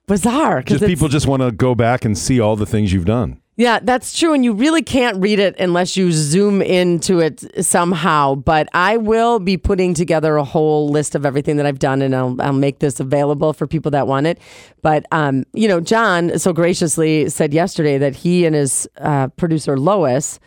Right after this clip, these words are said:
Speaker 1: are gonna work on trying to get some national attention on this, because it, the best part of this for me has been inspiring other people.
Speaker 2: Right.
Speaker 1: You know, I was walking my dog the other day, and there was a guy that was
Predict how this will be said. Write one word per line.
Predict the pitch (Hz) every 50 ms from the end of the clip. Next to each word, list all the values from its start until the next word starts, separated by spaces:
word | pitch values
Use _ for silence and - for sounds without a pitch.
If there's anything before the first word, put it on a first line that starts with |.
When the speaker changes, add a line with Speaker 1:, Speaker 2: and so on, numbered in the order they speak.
| _ _ _ _ _ _
Speaker 1:
are | - 160
gonna | 147 160 156 147
work | 143 156 160 156 -
on | 160 143 143 139
trying | - - 151 147 143 143
to | 143
get | 131 - 143 135 -
some | - 151 139 139
national | 156 151 156 160 - 151 143 135
attention | 131 - - 196 175 170 - 170 139
on | 131 123 120
this, | 117 117 120 -
because | - - 165 - 170 156 147 131 - - - - - _ _ _ _ _
it, | - - - _ _ _
the | - 190 214 190
best | 170 175 254 247 285 294 - -
part | - - - 233 285 294
of | 269 190 151
this | 170 170 156 -
for | - 185 180
me | 180 214 269 254
has | 220 202 151 -
been | - 170 165 156 151 151
inspiring | - - 165 143 - - - 214 220 233 214 190 175 151
other | 151 170 160 160
people. | 143 - - 233 233 165 131 113 101 - - _ -
Speaker 2:
Right. | - 104 101 98 85 - - _ _ _
Speaker 1:
You | -
know, | 180 180
I |
was | 180 175 165
walking | 185 196 202 - 214
my | 196 185
dog | 175 156 190 185 202 208 196
the | 196 196
other | 175 165 170
day, | 151 156 165 160 160
and | 160
there | 160 156
was | 151 160 143
a | 165
guy | 151 170 160 160
that | 170 165 165 139
was | 143 160 135 151